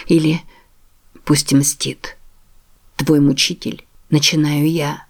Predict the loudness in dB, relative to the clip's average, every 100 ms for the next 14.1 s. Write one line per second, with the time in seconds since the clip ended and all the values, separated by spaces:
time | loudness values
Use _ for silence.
0 | _ _ -2 2 2 2 2 4 2 0
1 | 0 -2 -4 0 0 0 -2 -4 -2 0
2 | 2 2 2 2 2 0 0 -2 -4 -4
3 | -6 -10 -18 -12 -10 -2 -2 0 0 2
4 | 2 0 -2 -2 0 2 2 2 2 0
5 | 0 -4 -6 -8 -2 0 2 0 -2 0
6 | -2 -2 0 2 2 2 0 -6 -12 -20
7 | _ _ -2 0 4 2 2 0 0 0
8 | 0 0 2 2 2 0 0 2 2 2
9 | 2 0 2 2 2 2 2 2 0 -2
10 | -8 -20 _ -12 -10 -4 0 2 2 -2
11 | -4 -2 -4 -4 -2 -2 0 -2 -2 -4
12 | -8 -14 -20 _ _ 0 2 4 0 -2
13 | -2 0 0 2 0 2 2 2 2 -6
14 | -12